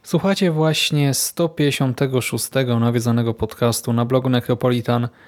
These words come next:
a po tej stronie mikrofonu wita się z wami Szymas. Cześć.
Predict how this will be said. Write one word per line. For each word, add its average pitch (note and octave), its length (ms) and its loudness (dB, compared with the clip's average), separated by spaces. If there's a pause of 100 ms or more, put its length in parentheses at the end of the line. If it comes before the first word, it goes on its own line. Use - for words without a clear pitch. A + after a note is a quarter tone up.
(400)
a E3 100 0
po E3+ 120 0
tej D#3 140 -2
stronie B2+ 320 2
mikrofonu A2+ 680 0
wita G#2 240 -2
się A2 160 -2
z G#2+ 60 -4
wami A2 240 0
Szymas. - 480 -4 (200)
Cześć. - 560 -4